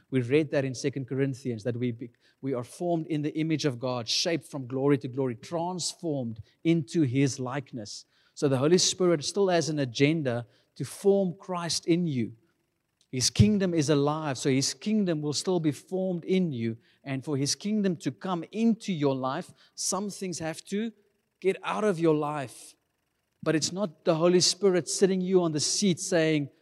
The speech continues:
"Hey, J P, let's talk about that pornography problem." Problem. He doesn't have a pornography problem, I checked.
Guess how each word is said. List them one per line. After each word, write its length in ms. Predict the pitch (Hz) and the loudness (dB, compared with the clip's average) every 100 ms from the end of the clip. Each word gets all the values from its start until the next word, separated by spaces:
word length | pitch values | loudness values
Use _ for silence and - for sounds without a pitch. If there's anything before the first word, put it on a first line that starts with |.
| _ | _
"Hey, 340 | 156 185 170 117 | 4 6 8 6
J 260 | 156 175 | 6 6
P, 320 | 160 151 147 - - - | 6 6 4 2 -10 0
let's 220 | 151 - | 0 8
talk 220 | 196 190 | 6 8
about 260 | 165 151 143 | 6 6 8
that 140 | 143 | 4
pornography 560 | 156 139 135 135 131 131 | 4 0 2 0 0 -2
problem." 480 | 143 123 113 104 110 _ | 0 -2 -2 -8 -10 _
Problem. 440 | 139 127 113 104 104 | 0 0 0 -6 -8
He 60 | 131 | -2
doesn't 240 | 123 139 | -2 -2
have 140 | 123 120 | -6 -6
a 40 | |
pornography 480 | 117 117 110 110 113 | -8 -10 -10 -12 -12
problem, 320 | 110 107 107 | -12 -12 -12
I 80 | 110 | -12
checked. 240 | - 87 | -14 -16